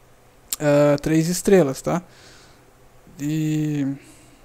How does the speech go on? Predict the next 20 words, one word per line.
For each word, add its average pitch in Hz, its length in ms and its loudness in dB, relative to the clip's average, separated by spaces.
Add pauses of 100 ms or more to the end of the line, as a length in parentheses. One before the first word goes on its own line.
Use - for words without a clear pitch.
(120)
lembrando 190 580 4
que 175 500 2
o 151 200 -4
que - 160 -8
tá 165 220 0
causando 160 500 0
dano 151 280 2
aqui 147 220 -4
também 147 500 -2
é 151 180 -2
a 160 60 -10
proficiência. 151 800 -6
Minha 131 160 -4
proficiência, 143 600 -8 (480)
é, 131 720 -4 (1120)
tá, 135 480 -4 (540)
eu 151 100 -8
tô 151 120 -8
utilizando 147 500 -6
suicidas. 185 640 -4